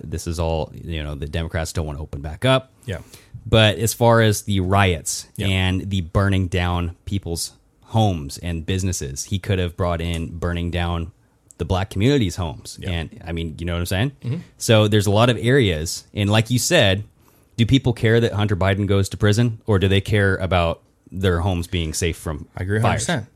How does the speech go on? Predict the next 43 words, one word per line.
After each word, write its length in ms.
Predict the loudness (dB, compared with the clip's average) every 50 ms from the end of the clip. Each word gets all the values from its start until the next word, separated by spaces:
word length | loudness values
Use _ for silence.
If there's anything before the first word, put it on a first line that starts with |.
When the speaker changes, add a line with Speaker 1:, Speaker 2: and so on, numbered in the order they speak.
| _ -4
Speaker 1:
right? 280 | -2 0 2 0 0 0
Speaker 2:
Yeah, 120 | 0 2 2
I 40 |
agree 160 | 2 2 2 0
a 20 |
hundred 140 | 0 -2 -4
percent. 320 | -6 -6 -8 -8 -10 -12 -16 -16 -8 -4
Some 160 | -2 0 2
of 40 | 2
those, 180 | 2 2 2 2
like, 220 | 2 0 0 2
details, 440 | 0 0 0 0 0 0 0 0 0
some 120 | 0 0
of 40 | 0 0
those 140 | 0 -2
kind 160 | -2 -2 -2 -2
of 60 | -2
conspiracies 760 | -2 -4 -2 0 0 0 0 0 0 0 -2 -2 -2 -2 -4
and 140 | -4 -6
the, 160 | -6 -8 -8 -6
and 160 | -6 -6 -4
the, 180 | -6 -8 -10 -10 -10
well, 240 | -8 -6 -6 -6
it's 120 | -4 -2 0
not 100 | 0 0
even 120 | -2 -2 -6
a 20 |
conspiracy, 440 | -10 -10 -8 -6 -6 -6 -6 -6 -8
but 120 | -8 -4 -2
some 140 | 0 2
of 80 | 4 4
those 180 | 4 4 2 2
things, 340 | 0 0 2 2 2 0
those 200 | 0 0 0 0
kind 100 | -2 -2 -2
of 60 | -4 -4
off 240 | -4 -2 -4 -4 -6
the 80 | -8 -8
thing, 200 | -6 -6 -4 0
most 320 | 2 2 4 2 2 0
people 200 | -2 -4 -2 -2
don't 160 | -2 -2 -2 -4
care. 220 | -8 -10 -10 -12